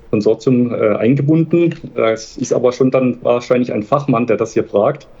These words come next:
Ähm, denn Catena X ist sicherlich noch nicht so verbreitet, denn es ist, existiert ja noch bisher auch nur im Prototyp, beziehungsweise es ist, es ist in der Entstehung. Das heißt, es gibt noch nicht das fertige Catena X. Aber in der Tat,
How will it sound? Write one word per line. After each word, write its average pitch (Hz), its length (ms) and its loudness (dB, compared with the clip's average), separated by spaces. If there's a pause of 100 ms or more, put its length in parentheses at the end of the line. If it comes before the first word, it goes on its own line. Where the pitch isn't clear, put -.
(520)
Ähm, 113 320 0
denn 107 180 0
Catena 113 380 0
X 101 200 -6
ist 113 100 -4
sicherlich 113 380 -2
noch 123 120 2
nicht 120 160 0
so 117 140 0
verbreitet, 113 560 0
denn 120 140 2
es 120 160 -4
ist, 110 160 -6
existiert 135 560 -2
ja 131 100 4
noch 120 160 -2 (200)
bisher 117 420 -2
auch 127 160 -4
nur 131 180 0
im 113 100 -8
Prototyp, 135 500 -2
beziehungsweise 120 640 0
es 113 140 -6
ist, 120 280 -4
es 113 200 0
ist 143 240 -4
in 110 140 2
der 110 100 2
Entstehung. 117 600 0 (260)
Das - 120 -6
heißt, 117 160 0
es - 140 -6
gibt - 340 -4
noch 107 160 0
nicht 113 220 -2
das 107 120 -2
fertige 107 360 -2
Catena 110 400 -2
X. - 320 -4 (300)
Aber 120 200 0
in 131 120 2
der 123 140 0
Tat, 131 440 -2